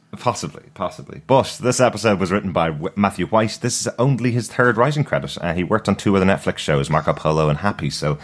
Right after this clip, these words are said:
obviously in the stable of writers over in Netflix, and got a chance to work on Iron Fist.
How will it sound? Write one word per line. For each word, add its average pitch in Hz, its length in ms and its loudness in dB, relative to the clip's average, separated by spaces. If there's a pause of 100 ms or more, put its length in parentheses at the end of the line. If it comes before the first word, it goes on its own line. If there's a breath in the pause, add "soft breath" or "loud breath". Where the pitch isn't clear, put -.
(220 loud breath)
obviously 87 320 0
in 80 80 2
the 85 80 2
stable 85 400 0
of 78 100 0
writers 92 380 0
over 73 180 0
in 73 80 0
Netflix, 87 400 -4
and 73 100 -2
got 73 140 0
a 73 80 -4
chance 82 300 -4
to 71 80 -6
work 71 220 -6
on 73 180 0
Iron 127 200 0
Fist. - 280 -6